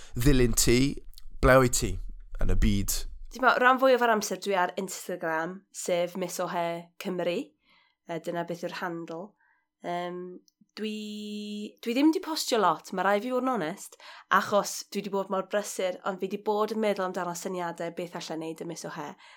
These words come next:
Speaker 2: ac efalle ma' 'da fi gân newydd, efalle.
Speaker 1: O, gwych. Ond
Speaker 2: Ie.
Speaker 1: ma' back catalogue gyda ti yn
Speaker 2: O, oes, ma'
Speaker 1: impressive iawn.
Speaker 2: llwyth, ma' llwyth
Speaker 1: Ie.
Speaker 2: o bethe i chi sugno'ch dannedd mewn i. Felly, Miss O'Hare Cymru yw'r handle.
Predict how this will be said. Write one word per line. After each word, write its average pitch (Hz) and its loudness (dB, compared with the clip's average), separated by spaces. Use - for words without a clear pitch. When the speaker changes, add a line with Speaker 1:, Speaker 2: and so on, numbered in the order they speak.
Speaker 2:
ac - -10
efalle 196 -2
ma' 180 -6
'da 170 -6
fi 175 -10
gân 160 -6
newydd, 160 -8
efalle. 180 -10
Speaker 1:
O, 87 -6
gwych. 98 -6
Ond 151 8
Speaker 2:
Ie. - 0
Speaker 1:
ma' 110 6
back - 4
catalogue 117 2
gyda 101 -2
ti 95 2
yn - -4
Speaker 2:
O, 233 10
oes, 202 6
ma' - 4
Speaker 1:
impressive 202 6
iawn. 196 8
Speaker 2:
llwyth, - 0
ma' 202 -2
llwyth 202 2
Speaker 1:
Ie. - -2
Speaker 2:
o 185 -2
bethe 175 -2
i 170 -10
chi 180 -6
sugno'ch 180 -8
dannedd 165 -4
mewn 156 -4
i. 147 -6
Felly, 170 -4
Miss 196 -2
O'Hare 175 -2
Cymru 160 -6
yw'r 165 -12
handle. 160 -12